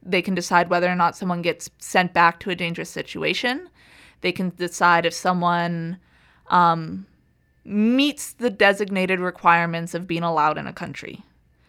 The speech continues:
And those definitions were created by people in a room discussing international law. Um, I mean, my research itself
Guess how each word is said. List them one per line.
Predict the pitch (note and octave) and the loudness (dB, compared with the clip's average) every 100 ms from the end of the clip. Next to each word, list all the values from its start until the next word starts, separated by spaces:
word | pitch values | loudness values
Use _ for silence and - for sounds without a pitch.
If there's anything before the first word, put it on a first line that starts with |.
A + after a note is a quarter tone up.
| _ _ _ _ _ | _ _ _ _ _
And | F#3+ F#3 F#3 F3+ F3+ E3 | 4 6 6 4 0 4
those | G3 A3+ A#3+ | 8 8 6
definitions | A#3+ A3+ A3 G3 - A#3 A#3 | 2 2 0 -4 -2 -4 -4
were | G3+ F#3+ | -2 -4
created | - F#3+ F3 F3+ G#3+ A3+ B3 - _ _ _ _ | -4 0 2 4 2 -2 -4 -14 _ _ _ _
by | - G3 F3 F3 E3+ F3 F#3 - _ _ _ _ _ _ _ _ _ _ _ _ _ _ | 4 6 8 8 6 2 0 -8 _ _ _ _ _ _ _ _ _ _ _ _ _ _
people | B3+ B3 A#3+ A#3 A3+ G#3+ | -2 2 4 6 4 2
in | F#3+ | -2
a | F#3 | -2
room | F#3 F#3+ F3+ F3+ F#3+ - _ _ _ _ _ _ - | -2 -2 -2 -4 -6 -8 _ _ _ _ _ _ -8
discussing | F#3 - F3+ E3+ F#3 F3 E3+ D#3 | -8 2 2 2 -2 -4 -4 -6
international | F3+ E3+ E3 A#2+ - C#3+ | -8 -8 -4 -4 -6 -8
law. | A1 G#1+ - _ _ _ _ _ - - - - - | -6 -6 -10 _ _ _ _ _ -20 -20 -20 -20 0
Um, | F#3 F3+ E3+ E3 D#3+ - A3+ _ _ _ _ _ _ _ _ _ _ | 6 8 8 4 0 -12 -18 _ _ _ _ _ _ _ _ _ _
I | F#3+ | 2
mean, | G3 F#3+ F#3+ | 2 2 0
my | F3+ D#3+ G3 | -2 4 6
research | F#3+ G3+ G3 G3 | 6 4 0 -2
itself | F3+ - F3+ E3+ - | -2 2 4 4 2